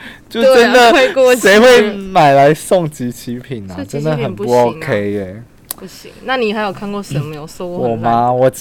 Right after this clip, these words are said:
Speaker 1: 我，我现在有点想不起来，我到底有看过什么送很烂的。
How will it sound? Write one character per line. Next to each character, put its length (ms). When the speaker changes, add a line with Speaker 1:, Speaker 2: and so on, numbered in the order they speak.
Speaker 1:
我， 100
我 180
现 140
在 80
有 140
点 120
想 380
不 100
起 260
来， 120
我 160
到 180
底 140
有 220
看 220
过 160
什 160
么 160
送 420
很 320
烂 140
的。 60